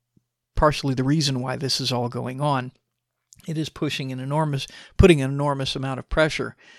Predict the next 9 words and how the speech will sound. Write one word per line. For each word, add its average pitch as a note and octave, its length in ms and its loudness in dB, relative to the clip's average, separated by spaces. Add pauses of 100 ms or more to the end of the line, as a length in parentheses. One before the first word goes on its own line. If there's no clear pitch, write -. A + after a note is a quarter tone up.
(920)
on C3 480 -2 (920)
Satan's C#3 800 -2
side, A2+ 680 0
and A#2+ 320 -6
Satan B2+ 400 -4
is A#2 160 -8
responding B2+ 580 -2
by A#2 160 -4
lashing B2 600 -4